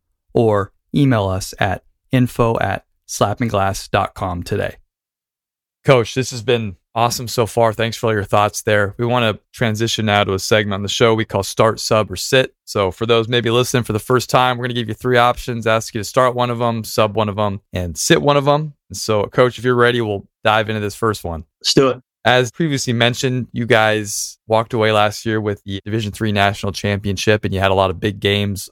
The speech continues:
Speaker 1: on your way. And I know you've played in a lot of big games in your past. So this first start, sub, or sit has to do with your own personal big game readiness routine. We all know how it feels the day of a big game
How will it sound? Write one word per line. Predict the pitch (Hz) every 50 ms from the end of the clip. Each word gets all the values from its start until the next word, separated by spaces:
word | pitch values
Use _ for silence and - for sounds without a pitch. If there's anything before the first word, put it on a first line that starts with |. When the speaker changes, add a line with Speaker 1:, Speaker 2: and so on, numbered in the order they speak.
| _ _ -
Speaker 1:
on | 113 107 107
your | 107 101 104
way. | 98 101 101 101 101 101 104
And | 98 98
I | 104
know | 107 107
you've | 104 101 95 -
played | - 113 90
in | 82
a | 95
lot | 92 92 90
of | 90
big | 95 98 98 95
games | 98 92 92 92 87 - - - _ _ _ _ -
in | 104
your | 95 87
past. | - - - 98 98 98 95 - - -
So | - 120
this | 113 117 113 -
first | - - 165 180 190 180 - - - _ -
start, | - - 151 143 135 110
sub, | - 147 120
or | 120 113
sit | - - 131 117
has | 110 127 127 123 -
to | - 120
do | 110 120 117
with | 117 113 107 98 - _ -
your | 110 107 123 131 135 143 139 135
own | 127 123 117
personal | - - - 135 127 120 - - 113 104 95 92 92 92 101 120 _ _
big | - 117 113 107 104
game | 110 113 101 104 104 95 92
readiness | 95 92 92 95 92 90 82 80 82 - - - - - _
routine. | - 98 95 87 - - - 101 87 82 78 73 76 - _ _ _ _ _ _ _
We | - 135 127
all | 117 113 117 117
know | 117 113 113 113
how | 113 113 107
it | -
feels | - - 123 117 117 110
the | 110 104
day | 113 113 113
of | 104
a | 98
big | - 110 104 98
game | 110 110 110 113 113 110 110